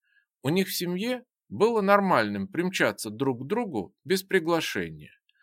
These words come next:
А мать и вовсе называла своих сына и дочь, а также всех маломальски близких родственников не иначе, как кланом.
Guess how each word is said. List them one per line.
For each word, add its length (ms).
А 120
мать 440
и 120
вовсе 440
называла 580
своих 420
сына 360
и 220
дочь, 420
а 100
также 360
всех 380
маломальски 680
близких 560
родственников 920
не 240
иначе, 420
как 360
кланом. 680